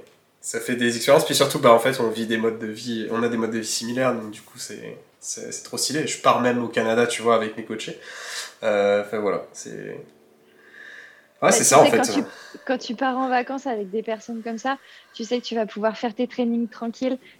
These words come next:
Speaker 2: que tu vas pouvoir manger, entre guillemets, très tranquille, que
Speaker 1: Ouais.
Speaker 2: si t'as envie de taper du vélo, de la, de la rando ou, ou autre, bah, ça va pas les faire chier parce qu'ils sont dans
Speaker 1: Ouais.
Speaker 2: le même style de vie que toi,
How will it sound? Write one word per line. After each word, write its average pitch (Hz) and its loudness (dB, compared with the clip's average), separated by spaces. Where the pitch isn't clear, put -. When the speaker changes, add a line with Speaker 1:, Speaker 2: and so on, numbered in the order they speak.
Speaker 2:
que 233 -4
tu 226 -6
vas 220 2
pouvoir 226 -2
manger, 254 0
entre 269 -2
guillemets, 233 -4
très 247 -8
tranquille, 269 -2
que 269 2
Speaker 1:
Ouais. 277 4
Speaker 2:
si - -4
t'as 269 4
envie 262 2
de - -14
taper 254 2
du 233 0
vélo, 262 2
de 214 -4
la, 226 -2
de 214 -12
la 247 -2
rando 247 -6
ou, 254 -4
ou 247 0
autre, 269 -2
bah, 214 -8
ça 226 -8
va 208 -4
pas 254 -4
les 254 -4
faire 233 -14
chier 285 -8
parce 247 -6
qu'ils 226 -12
sont 208 -10
dans 202 -6
Speaker 1:
Ouais. 208 -4
Speaker 2:
le 214 -6
même 214 -4
style 220 -6
de 202 -4
vie 196 -6
que - -16
toi, 240 -6